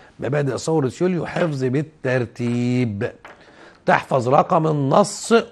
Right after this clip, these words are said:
واسمه. رقم النص: واحد، القضاء على الاستعمار، اتنين، الاحتقار، تلاتة، الإقطاع، أربعة، إقامة عدالة، خمسة، جيش، ستة، ديمقراطية.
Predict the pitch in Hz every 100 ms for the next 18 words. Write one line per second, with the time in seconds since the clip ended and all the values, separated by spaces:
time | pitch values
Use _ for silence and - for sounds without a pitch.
0 | - - 127 160 - 123 104 - - _
1 | - - - - 151 190 185 170 170 202
2 | 202 190 185 233 - 262 214 - _ _
3 | _ _ _ _ _ _ _ - 135 127
4 | 135 135 117 120 110 107 95 - - 151
5 | - 202 240 269 269 147 143 - - 147
6 | 139 127 113 101 - 165 202 247 254 247
7 | 208 170 - 151 131 113 - 170 156 185
8 | 233 233 220 196 180 147 127 127 123 117
9 | 117 - 226 233 - 202 147 135 131 -
10 | - 220 226 226 185 156 139 135 131 117
11 | 104